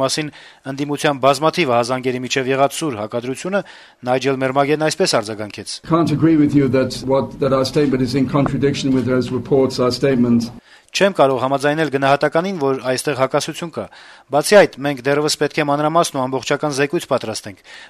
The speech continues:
Speaker 1: որի մեջ ներառված կլինեն նաև մեր քննադատական դիտարկումներն ու արձանագրումները։ Լրագրողներից մեկի հարցին ի պատասխան, ինչպես կարելի է ընտրությունների ընթացքում մեծ թվով ծեծված լրագրողներ ունենալու հանգամանքը տեղավորել եվրոպական չափանիշների մեջ, Մերմագենը նշեց, թե այդ հարցը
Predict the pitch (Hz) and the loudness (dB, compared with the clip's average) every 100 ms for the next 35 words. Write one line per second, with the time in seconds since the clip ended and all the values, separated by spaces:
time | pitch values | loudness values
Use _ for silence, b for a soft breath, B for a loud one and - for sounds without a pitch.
0 | B 170 190 180 165 160 160 165 - 151 | B 0 2 4 6 6 6 4 2 -4
1 | 151 156 147 147 143 139 - 147 147 156 | -2 2 4 4 2 -2 -2 0 2 2
2 | 160 175 156 117 123 117 127 127 123 127 | 2 2 0 0 -2 -4 -4 -6 0 0
3 | 127 139 135 139 147 143 104 - B B | 2 0 -2 -2 -2 -2 -4 -8 B B
4 | B B B 131 139 143 151 147 147 139 | B B B 0 2 2 -2 -4 -4 -2
5 | 143 139 - 147 131 139 156 - 175 151 | 2 2 2 -4 -2 0 0 0 -2 -4
6 | B B B B 151 - 202 - 131 131 | B B B B -4 2 2 2 2 2
7 | 131 135 131 143 139 143 135 139 - 156 | -2 -6 -8 -6 -4 -4 -2 -4 -4 -4
8 | 139 139 - 143 143 151 143 160 151 120 | -2 -2 -2 -2 -2 -2 -2 0 0 0
9 | 113 113 123 131 127 123 131 135 127 131 | -4 -4 -6 -4 -4 -4 -2 -2 -2 -2
10 | 139 147 147 - 151 151 170 165 117 113 | -2 -2 -4 -2 2 4 4 2 0 -4
11 | 117 123 135 123 113 - 123 120 147 156 | -2 -4 -4 -4 -6 -6 -8 -6 -4 0
12 | 185 - B B B B 135 147 151 151 | -2 -2 B B B B -2 2 2 0
13 | 156 160 208 - 147 143 135 143 139 143 | 0 0 0 2 6 6 6 4 4 0